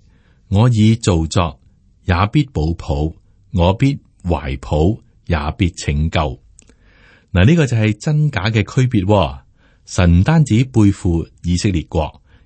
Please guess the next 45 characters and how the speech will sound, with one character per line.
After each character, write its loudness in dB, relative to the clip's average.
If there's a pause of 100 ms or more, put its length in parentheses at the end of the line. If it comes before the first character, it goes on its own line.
亦 -2
都 4
背 2
負 2
我 2
哋 2
每 2
一 0
個 0
人， 0 (420)
由 2
搖 2
籃 2
直 -4
到 0
墳 -2
墓。 -2 (520)
啊， 0
聽 0
眾 0
朋 -4
友 -4
啊， -6
我 0
問 2
你 2
啦， 2 (580)
係 4
你 4
嘅 2
宗 2
教 2
背 0
負 4
你， 2 (240)
定 -2
係 0
你 -2
背 -2 (100)
負 -4
你 -2
嘅 -4
宗 0
教 -2
呢？ -2